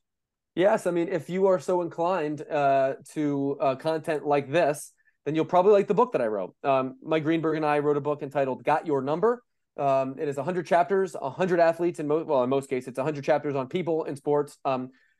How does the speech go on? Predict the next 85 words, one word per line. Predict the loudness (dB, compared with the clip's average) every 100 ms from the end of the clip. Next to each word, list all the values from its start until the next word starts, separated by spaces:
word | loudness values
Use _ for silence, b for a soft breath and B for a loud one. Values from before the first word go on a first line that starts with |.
| -4
that | 0
we | 2
view | 2 2
own | 4 2
each | 0 -4 0
number, | 0 0 -2
one | -2 -4
through | -8
one | -6
hundred. | -2 -2 0 -2 -2
The | -6
most | -2 -2 -2
common | -2 -2 -2 -6 -8
piece | -6 -6
of | -4
feedback | -4 -2 -2
I've | -2 -2
gotten | -2 0 -4
since | -8 -12
it | -8
came | -4
out | -4
in | -4
April | -4 -2
was, | -2 -4 -4
"My | -2
dad | 2 2 4
loved | 2 4
it." | 2 2 -4
<laughs> | -4 -4 -10 B B
So | -2
if | 2
you |
have | 2
a | 4
dad | 4 4
that | 2
loves | 2
sports, | 2 2 2 0 _ _ -4
uh, | 0 4 4 2
and | -2 -4
you |
would | -2
be | -2
so | -4 -4
kind | -2
as | -4
to | -4
purchase | 0 0 0
that, | 0
I | 2
guarantee | 2 2 2 0 -2
you, | 0
you'll | 0 0
learn | 0
a | 0
lot. | 2 4 4 2 _ _ -8
And | -4 -4 -2
based | 2 0 2
upon | 0
all | 0
the | 0
feedback | -4 -4 -4
that | -4
we | -2
have | 2
gotten, | 4 2 -2 -6
he'll | -4 0
probably | 0 0 -2
like | -4 -4
it | -4
a |
lot | -2 -2 -4
too. | -6 -10 -6
So |
I | -6
appreciate | -2 -4 -4
you | -6
giving | -6 -4
me |
the | -4
chance | -6 -8
to | -6
plug | -2 0
it. | 0 -4